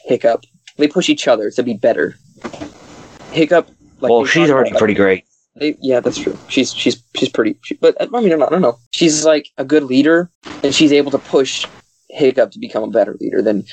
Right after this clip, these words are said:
Speaker 2: But he doesn't push her at all, I feel.
Speaker 1: Really?
Speaker 2: Yeah.
Speaker 1: That's
Speaker 2: I
Speaker 1: I don't
Speaker 2: mean,
Speaker 1: know.
Speaker 2: like,
Speaker 1: I, I feel like
Speaker 2: he
Speaker 1: yeah,
Speaker 2: makes
Speaker 1: he's
Speaker 2: her
Speaker 1: an
Speaker 2: do stupid
Speaker 1: example.
Speaker 2: things and get out of her comfort zone, but that's about it.
Speaker 1: That's,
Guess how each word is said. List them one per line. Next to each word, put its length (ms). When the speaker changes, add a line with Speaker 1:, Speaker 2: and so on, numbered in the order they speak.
Speaker 2:
But 140
he 100
doesn't 280
push 220
her 140
at 80
all, 160
I 60
feel. 380
Speaker 1:
Really? 400
Speaker 2:
Yeah. 380
Speaker 1:
That's 200
Speaker 2:
I 180
Speaker 1:
I 40
don't 60
Speaker 2:
mean, 180
Speaker 1:
know. 60
Speaker 2:
like, 260
Speaker 1:
I, 220
I 60
feel 200
like 80
Speaker 2:
he 300
Speaker 1:
yeah, 80
Speaker 2:
makes 300
Speaker 1:
he's 100
Speaker 2:
her 80
Speaker 1:
an 80
Speaker 2:
do 100
stupid 360
Speaker 1:
example. 120
Speaker 2:
things 140
and 100
get 140
out 100
of 60
her 100
comfort 380
zone, 240
but 80
that's 180
about 220
it. 180
Speaker 1:
That's, 180